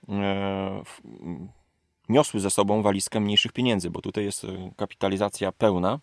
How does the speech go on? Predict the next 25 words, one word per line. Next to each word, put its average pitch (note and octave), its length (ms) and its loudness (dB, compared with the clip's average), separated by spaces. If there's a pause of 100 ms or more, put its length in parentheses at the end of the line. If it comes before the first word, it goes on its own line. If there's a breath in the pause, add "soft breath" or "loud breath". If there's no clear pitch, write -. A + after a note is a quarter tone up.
(100)
czyli F#2+ 180 -8
dostajemy G2 420 0
dziesięciokrotność, G2+ 920 -6 (840 loud breath)
mm, F#2+ 360 -4 (280)
e, A2 60 -6
gotówki, A2 560 -4 (480 soft breath)
więc - 180 -4
na G#2+ 60 4
początku A2 400 0
te, G2+ 140 -4
te, F#2+ 200 -4
te G2+ 100 -4
pierwsze G#2+ 340 2
firmy, G2 380 0 (400)
to - 80 -2
jest G#2 120 0
śmieszne, A2+ 400 0
że F2+ 120 -4
kiedy F#2+ 220 -2
pociągi G#2+ 420 0
są G#2 180 0
najtańsze, G#2 480 2 (140)
dostają A2 420 4
najwięcej G#2 460 2
pieniędzy, G2 540 -2